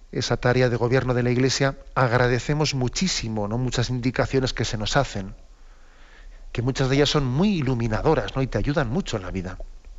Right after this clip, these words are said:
Pero, mm, sin que eso sea, sin que eso sea una condición, ¿no?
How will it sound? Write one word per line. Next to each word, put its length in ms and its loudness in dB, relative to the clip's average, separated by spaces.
Pero, 400 4
mm, 320 -4
sin 240 0
que 100 4
eso 160 2
sea, 340 2
sin 220 -6
que 80 -2
eso 120 -4
sea 320 2
una 220 2
condición, 840 0
¿no? 180 -4